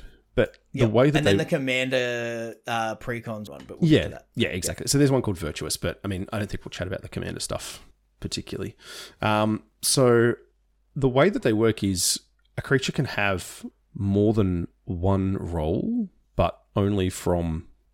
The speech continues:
Speaker 1: multiple players. So you can have a creature that has, uh, a monster role, right, from you,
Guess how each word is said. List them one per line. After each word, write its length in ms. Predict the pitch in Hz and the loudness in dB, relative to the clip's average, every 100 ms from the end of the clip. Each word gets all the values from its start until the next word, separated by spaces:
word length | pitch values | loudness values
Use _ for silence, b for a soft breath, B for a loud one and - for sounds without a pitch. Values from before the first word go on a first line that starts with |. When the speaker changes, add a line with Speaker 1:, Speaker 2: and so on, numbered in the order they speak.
| _ _ | _ _
Speaker 1:
multiple 440 | 104 82 82 - 92 | -6 -4 -4 -4 -4
players. 600 | - 57 - - - - B B B B | -2 -4 -4 -6 -6 -8 B B B B
So 400 | - 117 104 101 - - | 0 4 4 2 -2 -6
you 200 | 113 139 | -2 0
can 140 | 131 | 2
have 340 | 101 95 92 - | 4 2 0 0
a 160 | 95 92 | 0 0
creature 340 | - 98 - | -2 -2 -2
that 140 | 90 - | -4 -4
has, 520 | - 82 78 - - - | -4 -2 -2 -4 -4 -8
uh, 380 | 80 65 - - - _ _ _ _ - | -6 -6 -6 -10 -18 _ _ _ _ -2
a 140 | 78 - _ _ _ - | -2 -4 _ _ _ -6
monster 640 | 95 80 101 - - 143 - | -2 0 -2 -2 0 0 0
role, 420 | 131 135 233 - b b b _ - | 0 0 -2 -8 b b b _ 0
right, 260 | 131 - | 0 0
from 200 | - 104 | -2 0
you, 300 | 87 120 214 | 2 2 0